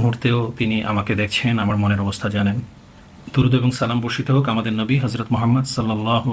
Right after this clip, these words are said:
আলাইহি ওয়াসাল্লামের উপর। আজকের আলোচনা শুরুতেই আমি জুলাই অভ্যুত্থানের আহত মুক্তিযোদ্ধাদেরকে এবং জীবিত সকল আন্দোলনকারীদেরকে স্মরণ করছি। সে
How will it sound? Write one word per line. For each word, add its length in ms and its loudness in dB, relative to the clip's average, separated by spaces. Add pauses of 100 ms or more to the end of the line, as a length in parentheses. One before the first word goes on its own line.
আলাইহি 240 -2
ওয়াসাল্লামের 760 0
উপর। 140 -2 (680)
আজকের 300 2
আলোচনা 320 2
শুরুতেই 340 2 (220)
আমি 160 0 (260)
জুলাই 300 2
অভ্যুত্থানের 500 0 (160)
আহত 320 2
মুক্তিযোদ্ধাদেরকে 840 0 (480)
এবং 160 2 (280)
জীবিত 280 2 (160)
সকল 240 0 (280)
আন্দোলনকারীদেরকে 800 0 (340)
স্মরণ 280 -2
করছি। 280 -2 (440)
সে 100 0